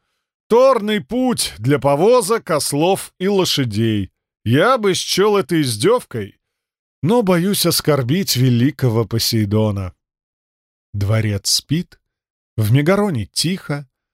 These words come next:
слышится только храп гуляк, не вставших после пира. Часть гостей удалилась, кое-кто уединился с рабынями.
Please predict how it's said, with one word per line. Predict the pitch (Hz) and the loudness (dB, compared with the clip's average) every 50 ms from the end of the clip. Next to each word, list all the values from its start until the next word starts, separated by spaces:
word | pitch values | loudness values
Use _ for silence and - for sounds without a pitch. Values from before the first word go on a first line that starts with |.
| _ _ _ | _ _ _
слышится | - - - 202 240 233 - - 151 123 - 143 131 | -4 -2 0 0 2 2 2 0 0 -2 -2 -2 0
только | - 147 139 135 - - 135 | 0 0 0 0 0 -2 -4
храп | 120 - - 139 135 139 139 131 113 | -4 -2 -2 0 2 2 2 0 -2
гуляк, | 107 104 117 113 120 151 190 208 - _ - _ _ - | -2 -2 0 2 2 2 0 0 -4 _ -16 _ _ -6
не | 131 151 165 | -4 -4 -2
вставших | - - - - - 156 160 151 - - 156 143 - - | -2 -4 -6 -2 -2 -2 -2 0 -4 -4 -4 -6 -6 -4
после | - 151 139 - 147 139 131 | -2 -2 0 0 -2 -2 -2
пира. | - - 139 139 143 143 135 127 120 123 _ _ _ _ _ _ _ _ _ - | -4 -6 -4 -2 -2 0 0 -2 -4 -6 _ _ _ _ _ _ _ _ _ -4
Часть | - - 214 240 240 214 139 110 107 | -2 0 2 2 2 2 0 -4 -4
гостей | 95 135 131 127 - - - 135 127 117 | -2 0 0 0 0 -2 0 0 0 2
удалилась, | 110 107 98 117 117 117 127 175 220 220 202 190 175 - - - - _ _ _ _ _ | 0 0 0 0 0 2 2 0 0 0 0 0 0 -2 -4 -4 -8 _ _ _ _ _
кое-кто | - 262 277 277 220 147 - - - 165 180 170 | -2 0 2 2 2 0 -2 -2 0 2 2 4
уединился | 151 139 131 127 117 110 123 131 147 170 170 151 - - 117 | 2 2 2 0 0 0 0 0 2 0 0 0 0 -2 -2
с | - - - | -2 -2 -2
рабынями. | 117 117 110 104 120 160 214 240 220 208 190 180 170 170 | -2 -2 -2 0 0 0 0 0 -4 -4 -4 -6 -8 -10